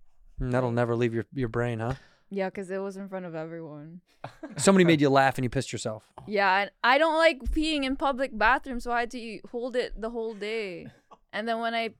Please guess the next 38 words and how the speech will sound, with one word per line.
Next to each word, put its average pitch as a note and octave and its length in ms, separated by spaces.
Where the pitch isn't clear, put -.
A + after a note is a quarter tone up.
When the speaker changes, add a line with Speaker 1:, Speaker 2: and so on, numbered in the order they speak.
Speaker 2:
laughed, A#3 560
it G#3+ 160
just, - 340
everything A3+ 460
came G3+ 240
out. F#3+ 420
Speaker 1:
I, B2+ 240
I C3+ 100
kind D#3 200
of, B2+ 100
Speaker 2:
And B2+ 100
Speaker 1:
I, C4+ 40
Speaker 2:
I C#4+ 180
had, D#4+ 180
Speaker 1:
I - 40
relate. C4 140
Speaker 2:
I D4+ 180
lied C#4+ 440
and C4 160
said C4 240
that B3 140
I B3 160
had B3 480
a G#3+ 80
magic A3+ 540
pants. C4+ 640
Speaker 1:
You D#3+ 100
had D#3+ 100
magic G#3+ 360
pants. A2 340
Speaker 2:
<laughs> - 120
Speaker 1:
And E3 120
they F3+ 80
believed D#3 360
it. G#2 160
Speaker 2:
Yeah. C4+ 460
Speaker 1:
Idiots. B2+ 340
Speaker 2:
Well, C4+ 300